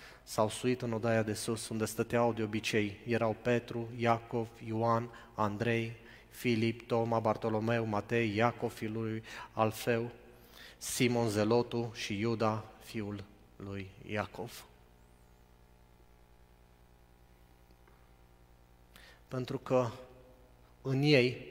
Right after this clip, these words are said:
răsunau acelea cuvinte ale lui Hristos pe care le găsim în Apocalipsă: "Fiți credincioși până la moarte și vă voi da cununa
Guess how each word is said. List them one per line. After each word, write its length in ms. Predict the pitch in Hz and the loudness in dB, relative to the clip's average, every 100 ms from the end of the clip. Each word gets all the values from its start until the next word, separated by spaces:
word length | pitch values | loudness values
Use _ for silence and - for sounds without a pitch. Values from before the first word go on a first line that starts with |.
| - - - - - - - - - - - - - - | -18 -20 -20 -20 -20 -20 -20 -20 -20 -20 -20 -20 -20 -12
răsunau 500 | 135 127 - 139 131 | 0 0 2 4 4
acelea 320 | 107 - 110 | 4 2 0
cuvinte 380 | 107 113 113 113 | 0 -6 -4 0
ale 120 | 110 | 0
lui 100 | 110 | -2
Hristos 400 | - 104 - 160 | -8 -10 -4 -6
pe 100 | - | -4
care 200 | 113 110 | -6 -2
le 80 | 107 | -2
găsim 320 | 107 107 117 | -2 -6 -6
în 100 | 107 | -6
Apocalipsă: 840 | 104 - - 110 104 - - - 110 - - - | -6 -6 -6 -6 -6 -8 -10 -6 -6 -8 -20 -14
"Fiți 280 | - 127 - | -4 -2 0
credincioși 600 | 131 117 117 117 123 - | 2 2 0 0 -2 -2
până 220 | 131 123 | -4 2
la 120 | 117 | 2
moarte 420 | 110 113 107 104 - - - - - - | 4 2 2 -6 -10 -18 -18 -18 -20 -10
și 160 | - | -4
vă 120 | 117 | 0
voi 220 | 113 110 110 | 2 0 2
da 260 | 120 123 107 - - - - - - - | 4 2 -2 -14 -20 -20 -20 -20 -20 -12
cununa 600 | 117 110 113 110 110 | -6 -2 0 4 4